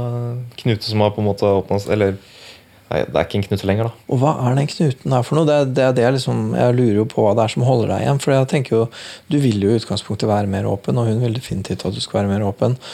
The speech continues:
Speaker 2: Så det jeg lurer på er jo hva det er som holder deg igjen, ikke sant?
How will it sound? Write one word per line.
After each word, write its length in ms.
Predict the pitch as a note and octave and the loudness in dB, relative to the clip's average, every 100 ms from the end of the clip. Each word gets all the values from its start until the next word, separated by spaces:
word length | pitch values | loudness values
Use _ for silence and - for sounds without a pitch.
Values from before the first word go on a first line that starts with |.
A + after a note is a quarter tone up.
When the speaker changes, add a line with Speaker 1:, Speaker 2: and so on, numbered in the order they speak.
| - - | -16 -10
Speaker 2:
Så 140 | - | -2
det 80 | B2+ | 2
jeg 80 | B2 | 4
lurer 160 | A#2 A2+ | 2 2
på 80 | |
er 120 | D3+ C3 | 2 4
jo 80 | B2+ | 4
hva 140 | G#2 | 2
det 80 | A2 G2+ | 2 0
er 40 | |
som 180 | - C#3 | -2 -4
holder 280 | C3 B2+ G#2 G2+ | -2 -2 -2 -2
deg 140 | A2 | -2
igjen, 180 | C#3+ A#3+ | -2 -2
ikke 160 | F#3+ - | -4 -4
sant? 240 | D#3 G3+ | -4 -4